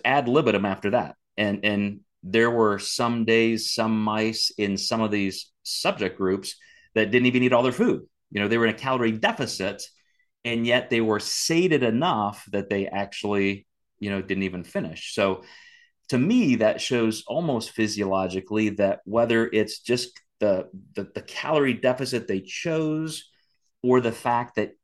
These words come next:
even the low carb, high fat group still wasn't a keto. It, they still had twenty percent of calories from protein. They still had twenty percent of calories from, from carbs.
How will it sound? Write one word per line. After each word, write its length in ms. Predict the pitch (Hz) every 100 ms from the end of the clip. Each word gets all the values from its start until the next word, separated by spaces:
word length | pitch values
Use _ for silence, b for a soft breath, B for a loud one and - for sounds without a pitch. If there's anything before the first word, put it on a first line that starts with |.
| -
even 800 | 170 190 202 170 185 180 175 156
the 200 | 110 117
low 800 | 113 107 110 113 127 135 143 143
carb, 600 | - - 139 120 110 107
high 400 | 104 - 117 117
fat 440 | 117 - 143 113 85
group 340 | 92 87 87 - _ _
still 580 | - - - 165 151 139
wasn't 500 | 123 127 127 120 113
a 260 | 107 104 104
keto. 560 | - - 147 92 78 -
It, 120 | 104 - _ _
they 80 | 98
still 200 | - 127
had 120 | 127
twenty 220 | - 131
percent 320 | 131 127 135
of 80 | 123
calories 360 | - 123 127 123
from 100 | 120
protein. 500 | 127 127 147 190 196 _ b b b b b -
They 80 |
still 200 | 101 113
had 120 | 107 107
twenty 260 | 120 120
percent 300 | 120 113 123
of 80 | 117
calories 580 | 127 117 120 123 123 123
from, 600 | - 120 117 113 113 113 _ _ _ _ _
from 160 | - 110
carbs. 640 | - 123 139 180 190 -